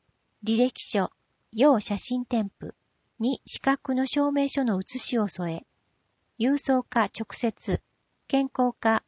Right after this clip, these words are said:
郵便番号、六三零零二五八、東新町、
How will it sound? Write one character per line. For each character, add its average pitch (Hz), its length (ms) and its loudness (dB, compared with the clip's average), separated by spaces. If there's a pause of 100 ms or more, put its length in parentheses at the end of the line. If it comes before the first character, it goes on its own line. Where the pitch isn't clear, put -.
(1000)
郵 285 180 2
便 285 200 0
番 262 240 0
号、 160 240 -6 (480)
六 - 220 -4
三 277 340 0
零 190 320 0 (300)
零 277 220 4
二 262 220 0
五 196 240 -2
八、 185 480 -8 (600)
東 294 440 0
新 277 280 -2
町、 175 440 -6